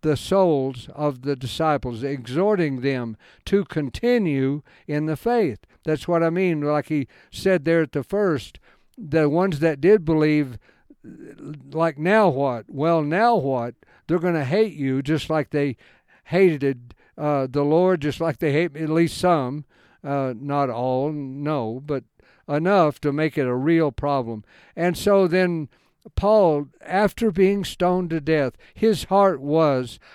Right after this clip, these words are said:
"I want to confirm them." And it means the souls,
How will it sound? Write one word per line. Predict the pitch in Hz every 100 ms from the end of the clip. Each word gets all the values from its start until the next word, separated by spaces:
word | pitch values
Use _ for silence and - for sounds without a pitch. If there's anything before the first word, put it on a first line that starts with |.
| -
"I | 165
want | 175 185
to | 170
confirm | - 147 127 170 180 160 131
them." | 131 123 107 104 _ _ _ -
And | 160
it | 165
means | 151 190 190 139
the | 143 135
souls, | - 180 180 139